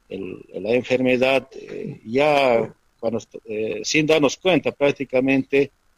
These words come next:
eh, ya, ya habíamos pasado, ¿no es cierto? Entonces, eso también ha sido un aspecto importante. Y también, eh, sí, en estos momentos,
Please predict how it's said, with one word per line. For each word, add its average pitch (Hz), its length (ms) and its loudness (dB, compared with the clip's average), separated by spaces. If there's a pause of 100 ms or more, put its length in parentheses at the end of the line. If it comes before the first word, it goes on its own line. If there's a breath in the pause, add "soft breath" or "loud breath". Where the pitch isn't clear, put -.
eh, 95 460 -10
ya, 131 240 0
ya 139 140 4
habíamos 135 320 4
pasado, 120 520 2
¿no 117 120 -4
es - 60 -6
cierto? 123 280 -6
Entonces, 127 380 -2
eso - 180 -8
también 120 220 0
ha - 40 0
sido 117 180 -6
un 120 60 -8
aspecto 123 380 -6
importante. 127 800 -4 (460 loud breath)
Y 117 160 -2
también, 147 500 4
eh, 117 300 6
sí, 160 240 0
en 131 200 4
estos 139 300 0
momentos, 139 640 2